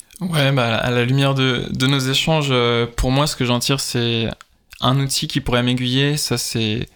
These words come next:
complètement, ça serait complètement bénéfique. Si c'était plutôt, euh, une contrainte ou une restriction, ça, je serais plutôt, euh, moins enclin à, à utiliser l'outil. Donc, euh, finalement, si, euh, on trouvait un compromis et que l'outil, c'était, euh,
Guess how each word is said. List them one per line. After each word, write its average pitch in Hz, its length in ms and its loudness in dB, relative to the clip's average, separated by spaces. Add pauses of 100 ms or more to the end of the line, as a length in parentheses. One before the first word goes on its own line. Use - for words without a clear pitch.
(180)
complètement, 123 640 0
ça 120 100 -4
serait - 160 -6
complètement 127 360 0
bénéfique. 127 500 0
Si - 120 -2
c'était - 280 -2
plutôt, - 320 -2
euh, 123 100 2 (460)
une 131 120 2
contrainte 139 520 0
ou 131 60 0
une 123 100 0
restriction, 135 500 -2
ça, 135 160 -2
je 120 80 0
serais - 160 -2
plutôt, - 340 0
euh, 123 100 2 (1300)
moins 147 340 2
enclin 147 420 0
à, - 20 2
à 123 160 0
utiliser 131 420 0
l'outil. 139 320 0
Donc, 131 240 0
euh, 120 80 0
finalement, 127 400 0
si, 131 260 -4
euh, 120 200 0 (500)
on 135 160 0
trouvait 139 280 0
un 135 200 2
compromis 139 560 0
et 131 60 -2
que 127 160 -4
l'outil, 123 320 -2
c'était, - 260 -4
euh, 123 140 2